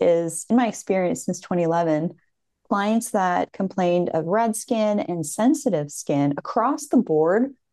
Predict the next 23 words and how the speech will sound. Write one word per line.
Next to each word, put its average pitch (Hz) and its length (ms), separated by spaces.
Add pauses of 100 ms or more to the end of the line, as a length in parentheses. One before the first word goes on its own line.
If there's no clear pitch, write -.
(260)
usually 233 640
were 311 220
missing 185 680
one 180 180
or 190 140
two 185 640
of, 170 200
I 185 200
would 220 140
say, 180 300
five 160 280
key - 180
basics. - 640 (960)
Cleansing 220 400
being 180 540 (400)
the 180 80
first 240 380
key 185 160
basic. 139 580 (280)
Next 190 280
up 220 160
is 180 160
moisturizing. - 920